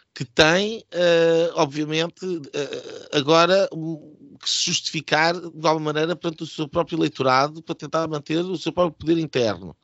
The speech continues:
E com uma narrativa, eh, mediática, cada vez, eh,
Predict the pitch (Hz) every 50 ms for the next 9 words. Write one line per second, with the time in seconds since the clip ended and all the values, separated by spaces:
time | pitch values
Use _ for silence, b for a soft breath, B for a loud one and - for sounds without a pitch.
0 | b b b b b b b b b b b b - 175 170 170 165 147 - -
1 | 185 180 180 180 180 185 185 196 208 190 170 190 170 - - 190 196 196 196 196
2 | 185 202 214 214 208 196 b b b b b b b b b - - 160 160 160
3 | 160 160 156 156 156 151 151 151 151 151 156 151 143 143 147 165 170 175 175 -
4 | - 196 170 - 185 180 185 165 180 175 165 151 147 - 165 170 165 160 160 147
5 | -